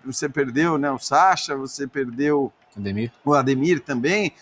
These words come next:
Speaker 1: jogadores ali de frente que, né, com características específicas, mas, é, mas sinceramente, eu, eu, de novo, assim, olhando pra esse Atlético, olhando pro banco,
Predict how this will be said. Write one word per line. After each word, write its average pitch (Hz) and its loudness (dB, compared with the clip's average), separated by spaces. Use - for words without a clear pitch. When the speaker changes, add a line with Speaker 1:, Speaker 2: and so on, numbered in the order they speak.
Speaker 1:
jogadores 143 0
ali 143 0
de 131 -4
frente 147 -2
que, 123 -4
né, 127 -4
com 135 -10
características 135 -4
específicas, 165 -4
mas, 143 0
é, 135 0
mas 139 0
sinceramente, 160 -2
eu, 139 2
eu, 147 2
de 143 0
novo, 202 2
assim, 156 -2
olhando 135 0
pra 139 0
esse 139 -4
Atlético, 135 -4
olhando 139 0
pro 139 -4
banco, 143 -4